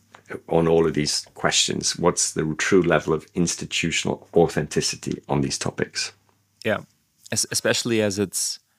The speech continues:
Speaker 2: it's going to inevitably be a matter of degree and situated judgment. So it's a sliding scale. At some point, you might say, "Well, tobacco,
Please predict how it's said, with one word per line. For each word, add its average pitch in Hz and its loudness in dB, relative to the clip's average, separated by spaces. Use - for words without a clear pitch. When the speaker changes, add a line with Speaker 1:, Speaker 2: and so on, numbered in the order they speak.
Speaker 2:
it's - -4
going 139 4
to 131 -4
inevitably 101 -2
be 104 -2
a 92 -4
matter 95 0
of 95 -4
degree 104 -2
and 101 -2
situated 101 0
judgment. 107 -2
So 101 0
it's 123 -8
a 104 -10
sliding 98 -2
scale. 92 -8
At 101 -10
some 131 -2
point, 110 -4
you 107 -4
might 101 -4
say, 104 2
"Well, 104 2
tobacco, 131 0